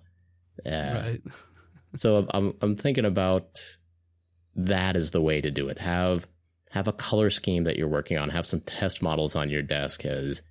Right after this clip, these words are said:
Speaker 1: as both the, like, trying to make progress on coming up with a color scheme, but also just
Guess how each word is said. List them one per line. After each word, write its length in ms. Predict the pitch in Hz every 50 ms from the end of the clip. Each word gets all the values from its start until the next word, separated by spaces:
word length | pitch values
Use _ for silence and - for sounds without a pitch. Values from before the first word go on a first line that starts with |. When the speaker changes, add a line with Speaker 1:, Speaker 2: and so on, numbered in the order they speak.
| _ _ _ _ -
Speaker 1:
as 180 | - 82 80 80
both 320 | 78 87 82 80 80 -
the, 100 | - 82
like, 260 | 73 73 71 73 -
trying 440 | - - - 90 85 87 85 85 78
to 100 | - -
make 260 | 78 80 82 78 -
progress 640 | - 90 80 82 82 - 80 73 78 82 - - - -
on 140 | 78 76 73
coming 260 | - 85 78 78 71
up 60 | 67
with 80 | - -
a 40 | -
color 220 | - 143 135 120 -
scheme, 400 | - - 107 101 98 95 92 90
but 140 | 95 95
also 600 | 101 98 95 - - 98 87 85 82 85 82 82 - - _ _ _ _ _ _ _ _ _ _ _ _ _ -
just 260 | - - 113 - -